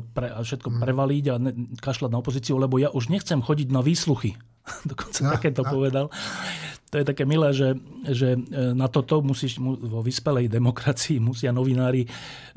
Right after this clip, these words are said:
Speaker 1: nahradiť takýto výrok, lebo takýto výrok nikto nepovie, tak musíš investigatívne zisťovať, že, že teda čo je motívom toho, či onoho. Tu, tu nám to oni akože rovno povedia, že ja nechcem chodiť na výsluchy,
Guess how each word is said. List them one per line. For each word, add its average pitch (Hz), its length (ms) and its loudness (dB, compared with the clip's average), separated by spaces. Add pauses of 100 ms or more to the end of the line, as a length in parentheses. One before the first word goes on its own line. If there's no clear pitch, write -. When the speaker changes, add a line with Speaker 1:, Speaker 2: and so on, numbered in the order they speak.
(200)
Speaker 1:
nahradiť 135 640 2
takýto 123 300 0
výrok, 127 260 0
lebo 117 160 2
takýto 127 240 -2
výrok 123 240 2
nikto 139 240 4
nepovie, 127 480 2
tak 127 140 0
musíš 135 420 0 (340)
investigatívne 147 880 4
zisťovať, 135 600 2
že, 127 220 4 (580)
že 131 200 0
teda 127 200 2
čo 143 160 2
je 135 80 4
motívom 127 460 4
toho, 131 220 4
či 139 140 0
onoho. 131 360 4
Tu, 135 160 2 (120)
tu 147 140 -4
nám 143 160 4
to 131 140 2
oni 143 160 4
akože 139 240 2
rovno 196 240 4
povedia, 147 360 4
že 120 200 2 (320)
ja 135 160 2
nechcem 160 460 4
chodiť 170 380 4
na 147 200 6
výsluchy, 120 760 2